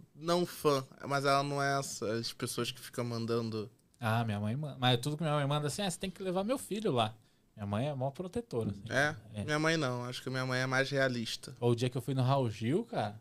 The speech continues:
Speaker 2: minha
Speaker 1: É?
Speaker 2: mãe, minha mãe mandou pra família inteira.
Speaker 1: É mesmo?
Speaker 2: Domingo. Eu fui no, fazer a prova do banquinho no Raul Gil. Aquele jogo do banquinho.
Speaker 1: Aham.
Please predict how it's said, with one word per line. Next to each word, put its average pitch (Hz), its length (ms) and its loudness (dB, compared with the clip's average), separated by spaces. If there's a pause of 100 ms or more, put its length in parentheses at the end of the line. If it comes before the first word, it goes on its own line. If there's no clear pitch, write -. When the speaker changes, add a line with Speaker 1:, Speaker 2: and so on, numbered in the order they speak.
Speaker 2:
minha 110 120 -2
Speaker 1:
É? 143 60 6
Speaker 2:
mãe, 156 140 6
minha 120 260 2
mãe 113 220 2
mandou 170 320 0
pra 170 100 -4
família 165 400 -2
inteira. 160 580 2
Speaker 1:
É 170 160 6
mesmo? 160 180 4
Speaker 2:
Domingo. 120 260 6
Eu 113 100 4
fui 139 140 2
no, 117 500 4 (180)
fazer 113 180 2
a 120 40 0
prova 123 240 0
do 127 100 0
banquinho 135 460 -2
no 143 80 -4
Raul 110 240 0
Gil. 104 240 -2 (220)
Aquele 113 140 -2
jogo 110 200 4
do 107 80 -2
banquinho. 107 400 2
Speaker 1:
Aham. 156 320 2